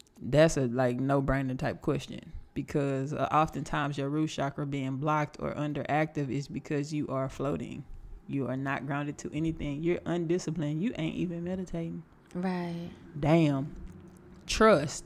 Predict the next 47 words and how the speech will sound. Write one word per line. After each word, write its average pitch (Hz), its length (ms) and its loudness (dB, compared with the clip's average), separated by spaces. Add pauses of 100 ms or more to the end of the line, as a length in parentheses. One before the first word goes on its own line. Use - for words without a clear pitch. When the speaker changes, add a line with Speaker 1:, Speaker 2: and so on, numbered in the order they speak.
Speaker 1:
Am 185 180 2
I 208 100 8
trusting 190 420 2
my 156 160 2
soul's 160 340 0
purpose 160 460 0
or 139 180 -2
intent? 135 800 -2 (560)
Which 165 320 6
is, 147 680 2 (180)
am 165 200 4
I, 180 180 4 (160)
am 160 160 2
I 190 220 8
reflecting 170 720 4
what 156 140 4
is 151 100 2
above 147 360 2
for 214 140 0
me? 233 300 0 (280)
Speaker 2:
Mm. 202 60 2
Speaker 1:
Because 165 380 4
a 139 80 2
lot 156 200 4
of 165 120 2
times 151 480 0 (120)
people 170 240 6
don't 151 200 4
understand 151 540 0
that. 139 240 0 (380)
What 185 200 4
is 196 120 4
the 196 80 -2
saying? 214 600 0 (100)
"As 160 200 6
it 170 100 4
is 165 160 4
above, 160 420 4
so 165 140 0
Speaker 2:
So 160 40 6
Speaker 1:
it 160 100 6
is 156 160 4
Speaker 2:
below. 165 100 2
Speaker 1:
below." 147 360 4 (220)
Speaker 2:
Mm-hmm. 170 300 -4
Speaker 1:
Um, 151 300 4
so 147 380 4